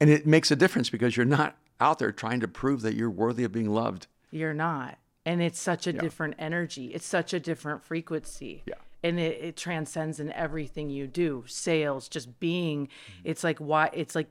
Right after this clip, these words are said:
Speaker 2: you're trying and trying and trying. It's like you're forcing and forcing instead of flowing and flowing. Wow, this is level ten unlock.
Speaker 1: Mm-hmm.
Speaker 2: This is level ten. Like, this is, and it makes so much sense 'cause when I had that shift, I'm like, "I'm already worthy.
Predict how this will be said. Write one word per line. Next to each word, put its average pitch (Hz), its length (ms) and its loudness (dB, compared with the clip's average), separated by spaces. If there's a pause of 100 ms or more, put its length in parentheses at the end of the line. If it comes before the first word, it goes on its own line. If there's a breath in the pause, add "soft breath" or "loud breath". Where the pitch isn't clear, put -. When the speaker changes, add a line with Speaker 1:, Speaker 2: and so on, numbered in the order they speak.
(140)
Speaker 2:
you're 165 200 -6
trying 165 640 -2
and 143 140 -4
trying 151 480 -4
and 143 120 -6
trying. - 220 -6
It's 160 120 -10
like 147 100 -10
you're 151 80 -12
forcing 156 580 -4
and 139 100 -8
forcing 147 560 -6
instead 143 220 -12
of 131 160 -14
flowing 147 340 -4
and 135 120 -10
flowing. 147 360 -8
Wow, 160 480 2
this 143 240 -14
is - 60 -16
level 135 260 -6
ten 131 220 -10
unlock. 123 440 -10
Speaker 1:
Mm-hmm. 92 160 -14 (180)
Speaker 2:
This 185 200 0
is 294 200 -2
level 160 320 6
ten. - 200 -6 (240 loud breath)
Like, 208 180 6
this 226 260 2
is, 196 260 0 (580 loud breath)
and 214 140 8
it 208 60 8
makes 214 280 6
so 196 220 2
much 170 240 0
sense 202 460 0
'cause 165 200 -6
when 170 160 0
I 170 180 0
had 160 320 -2
that 151 280 -2
shift, 180 640 -2
I'm 175 140 -4
like, 180 160 -6 (160)
"I'm 190 200 -2
already 208 380 -4
worthy. 143 560 -6